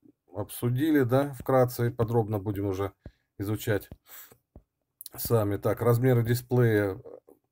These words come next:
обсудили. Так, ну а качество... а, значит, ну и в комплекте, как я понимаю, будут идти чехлы силиконовые с каждой моделью, но это такой плюс, как бы. Так, фотографии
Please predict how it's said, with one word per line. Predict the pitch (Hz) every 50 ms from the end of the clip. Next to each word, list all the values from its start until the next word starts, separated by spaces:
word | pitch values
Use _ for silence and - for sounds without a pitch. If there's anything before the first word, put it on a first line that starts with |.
| _ _ _ _ _ _ - - _ _ _ _ _ _ _ _ _ _ _ _ _ _ - - _ _ _
обсудили. | - 104 - - - 123 123 123 131 151 170 180 165 160 160 156 151 131 120 _ _ _ _ _ _ _ _ _ _ _ _ _ _ _ _ _ _ _ _ _ - - _ _ _
Так, | - 117 101 92 -
ну | 113 120 143 151 151
а | 143
качество... | 123 160 160 135 - - - 151 -
а, | 135 117 101 92
значит, | 90 90 107 98 - - - -
ну | 135 156 175
и | 165
в | 123
комплекте, | - 135 123 127 135 147 151 147 - 123
как | 120 120 107 -
я | 107
понимаю, | - - 113 117 117 120 127 123 117
будут | 98 104 117 117 - -
идти | 104 - - 107 107
чехлы | - - - 107 - - 98 85
силиконовые | - - 85 82 82 - - 85 82 80 76 76 76 76 73 73 73 - - - _ _ _ _ _ _ _ _ _ -
с | - _
каждой | - 95 90 85 85 87
моделью, | 85 85 87 92 98 110 123 123 117 104 101 95
но | 92 101 110 110
это | 101 95 92 - - 85 82 - _ _ _ _ - - _ _ _ _ _ _ _ _ _ _ - -
такой | 98 - - 98 82
плюс, | - - 82 82 76 - -
как | - - 78 73
бы. | 73 76 76 82 - _
Так, | - 90 -
фотографии | - 113 117 - 127 120 123 123 117 113 - - 104 104 101 101 101